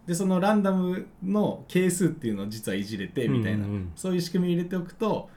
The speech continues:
Speaker 1: えーと、リクエストがリトライ地獄になって、
Speaker 2: うんうん。
Speaker 1: えーと、三倍から十倍とかに増えていくことを防げるっていう話がありましたよね。
Speaker 2: ありましたね。
Speaker 1: まあ、それの話。あと三つ目が大きな負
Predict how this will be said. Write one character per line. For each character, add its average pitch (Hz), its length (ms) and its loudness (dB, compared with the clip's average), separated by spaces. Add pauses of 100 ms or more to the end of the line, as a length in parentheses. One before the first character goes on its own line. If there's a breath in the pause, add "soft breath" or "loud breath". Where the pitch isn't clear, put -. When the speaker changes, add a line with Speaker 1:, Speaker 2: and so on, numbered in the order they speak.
(380 loud breath)
Speaker 1:
え 85 300 -8
ー - 40 -20
と、 107 100 -12
リ 139 160 -2
ク 208 100 0
エ 202 80 6
ス 196 140 -4
ト 185 80 -2
が 170 100 2
リ 147 160 0
ト 185 120 0
ラ 190 160 2
イ 190 240 0 (100)
地 160 200 2
獄 143 220 2
に 110 80 -4
な 123 120 -4
っ - 40 -10
て、 - 440 -2
Speaker 2:
う 143 60 -6
ん - 20 0
う 127 40 0
ん。 107 280 -6 (220)
Speaker 1:
え 101 280 -8
ー - 20 -16
と、 95 280 -8 (200)
三 160 280 2
倍 156 160 4
か 156 100 0
ら 139 80 0
十 135 180 2
倍 147 220 2
と 143 100 -4
か 120 60 -2
に 95 100 0
増 165 140 2
え 160 60 6
て 139 100 -4
い 107 60 -6
く - 80 -18
こ 147 120 -12
と 131 80 -6
を - 40 -4
防 - 180 -6
げ 101 100 2
る - 60 -2
っ - 40 -10
て - 180 -12
い - 20 -8
う 87 60 -10
話 87 240 -10
が - 80 -12 (320)
あ 90 80 -8
り 113 60 -4
ま 151 60 -4
し - 100 -4
た - 40 -2
よ - 80 -8
ね。 - 60 -10 (180)
Speaker 2:
あ 117 80 -6
り 110 80 -6
ま 131 80 -4
し - 60 -6
た 139 80 -2
ね。 131 60 -2
Speaker 1:
ま 127 60 0
あ、 - 40 -2
そ 107 80 -4
れ - 20 -
の 85 60 -4
話。 - 180 -8 (640 loud breath)
あ 196 80 -6
と 180 160 -2
三 151 200 -2
つ 175 120 -4
目 175 100 2
が 131 80 -2
大 127 180 0
き 127 120 -6
な 113 100 -2
負 - 100 -10